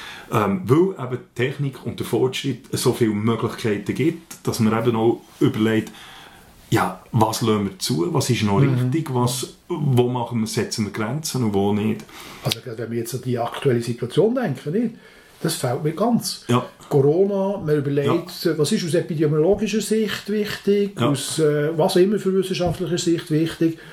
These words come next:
Speaker 2: aber die ethische Diskussion,
Speaker 1: Ja.
Speaker 2: um was geht's eigentlich jetzt? Welche Werte wollen wir jetzt hier verteidigen?
Speaker 1: Ja.
Speaker 2: Ja, und wie verteidigen wir die? Die findet gar nicht statt.
Speaker 1: Ja.
Speaker 2: Also mindestens nicht in der Öffentlichkeit.
Speaker 1: Ja.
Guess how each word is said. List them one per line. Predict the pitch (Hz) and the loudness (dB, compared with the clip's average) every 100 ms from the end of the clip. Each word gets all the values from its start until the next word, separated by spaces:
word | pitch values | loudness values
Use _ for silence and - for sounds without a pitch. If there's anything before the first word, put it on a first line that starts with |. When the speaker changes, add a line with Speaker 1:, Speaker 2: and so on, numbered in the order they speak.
| - - - - | -20 -20 -12 -2
Speaker 2:
aber | 123 135 | 2 2
die | 131 127 123 - - - | 2 2 2 -6 -18 2
ethische | 147 196 190 220 214 | 2 2 -4 -6 -4
Diskussion, | 196 196 208 196 185 151 110 101 123 _ - | -4 -6 -6 -4 -2 -2 -2 -10 -18 _ -2
Speaker 1:
Ja. | 139 | 0
Speaker 2:
um | 123 | 2
was | 135 190 - | 0 0 -2
geht's | 196 190 190 | 2 2 4
eigentlich | 185 180 185 | 0 0 -2
jetzt? | 131 113 - - | -4 -4 -8 -2
Welche | 143 196 202 156 | 2 2 0 -6
Werte | 156 185 - - 156 | -4 -6 -8 -8 -2
wollen | 147 | -2
wir | 143 | -2
jetzt | 135 | -4
hier | - 131 | -4 -4
verteidigen? | 143 127 107 104 117 - | -4 -4 -6 -4 -2 -2
Speaker 1:
Ja. | 113 - - - - - - | -6 -10 -16 -14 -14 -18 0
Speaker 2:
Ja, | - | 0
und | 220 151 131 | 2 0 2
wie | 170 226 | 4 2
verteidigen | 220 196 185 165 185 180 | 2 0 0 -2 -4 -4
wir | 185 | -4
die? | 180 107 - | -4 -8 -6
Die | 190 | -6
findet | 185 - 113 - | -6 -6 -8 -6
gar | 110 | -8
nicht | 113 | -4
statt. | - 175 175 - - | -2 -4 -4 -14 -4
Speaker 1:
Ja. | 135 - - - - - - | -2 -2 -8 -20 -18 -12 -4
Speaker 2:
Also | 127 131 | 0 0
mindestens | 147 120 | 0 -4
nicht | 131 123 | -8 -6
in | |
der | 123 | -8
Öffentlichkeit. | 147 165 160 117 | -8 -12 -6 -4
Speaker 1:
Ja. | 113 | -4